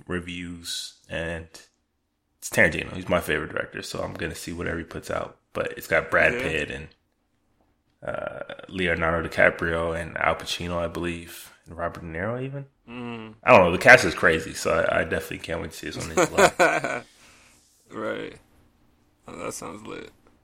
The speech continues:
Speaker 2: I'm definitely there for, for that. So, but yeah.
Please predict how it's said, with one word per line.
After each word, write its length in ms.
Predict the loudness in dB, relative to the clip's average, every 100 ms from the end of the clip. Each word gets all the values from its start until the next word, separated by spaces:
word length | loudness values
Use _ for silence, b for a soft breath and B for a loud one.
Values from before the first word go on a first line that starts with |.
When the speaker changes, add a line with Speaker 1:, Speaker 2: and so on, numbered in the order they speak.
| _ -20 _ _ -6
Speaker 2:
I'm 160 | -2
definitely 480 | 2 2 0 -4 -2
there 260 | 0 0 -2
for, 360 | -4 -4 -4
for 180 | -8 -6
that. 320 | -4 -4 -6 -14 -20 _ _ -18
So, 480 | -12 -10 -10 -12 -16 _ _ _ _
but 140 | -6 -2
yeah. 280 | -2 -2